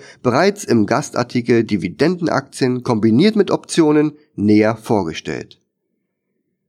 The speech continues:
Beide Gastartikel, also von Rico und von Michael, habe ich dir an dieser Stelle in meinem Blogartikel verlinkt.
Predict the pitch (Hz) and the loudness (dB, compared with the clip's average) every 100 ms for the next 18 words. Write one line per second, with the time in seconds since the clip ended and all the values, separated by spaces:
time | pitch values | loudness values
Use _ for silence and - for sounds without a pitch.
0 | _ - 131 185 156 156 - 139 147 131 | _ -4 0 2 2 0 0 -2 -2 2
1 | 131 120 - 95 95 104 107 180 156 151 | 2 2 0 -4 -2 0 2 2 2 2
2 | 143 - 220 214 165 139 165 156 120 117 | 2 2 2 2 0 0 0 0 2 0
3 | 117 - _ _ _ - 104 117 123 113 | -2 -8 _ _ _ -4 -2 0 0 0
4 | 104 151 175 165 - 123 127 98 95 92 | 0 -2 0 0 0 0 2 0 0 -2
5 | 85 - 104 110 101 101 98 87 95 78 | -4 -2 -2 -2 -4 -4 -4 -4 -8 -8
6 | - | -12